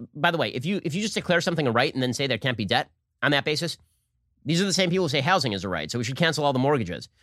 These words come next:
Also, you use your credit card for food. Food is a right, so we should cancel all your credit card debt. And then, when we're done with that, we can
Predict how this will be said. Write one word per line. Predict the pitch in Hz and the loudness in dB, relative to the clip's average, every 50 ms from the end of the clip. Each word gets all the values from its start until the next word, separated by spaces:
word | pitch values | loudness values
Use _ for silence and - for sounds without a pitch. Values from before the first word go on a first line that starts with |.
| _ - | _ 2
Also, | - 190 165 185 160 | 2 2 2 2 -2
you | 147 156 | -2 0
use | 170 202 190 | -2 -2 0
your | 175 165 | -2 -2
credit | - 185 185 175 - | 2 2 0 0 2
card | - 135 120 - | 0 -2 -2 -2
for | 123 107 | -4 -4
food. | - 110 147 85 67 - - _ _ _ _ | -2 0 0 -2 -4 -8 -14 _ _ _ _
Food | - - 208 240 226 | 0 2 2 4 4
is | 156 117 | 2 2
a | 104 | 2
right, | 95 92 98 120 - _ _ | 2 2 2 0 -2 _ _
so | - - | -8 -6
we | 147 | -4
should | 131 147 135 | -4 0 2
cancel | 180 180 165 175 165 165 | 2 2 2 2 2 2
all | 165 | 2
your | 156 151 | 2 2
credit | - 208 190 - | 0 0 0 0
card | - 110 104 92 | 0 -2 -2 -2
debt. | 85 71 - - _ _ _ | -2 -6 -6 -8 _ _ _
And | - 139 180 | 0 2 4
then, | 233 226 165 147 143 135 _ _ _ | 4 4 4 0 -2 -8 _ _ _
when | - 151 170 | 0 2 4
we're | 170 | 4
done | 165 180 202 202 | 4 4 4 2
with | 165 123 | 0 2
that, | 190 202 170 127 - _ _ _ _ _ _ | 2 2 2 2 -2 _ _ _ _ _ _
we | - 170 | -4 -2
can | - 190 160 143 | 0 0 0 -2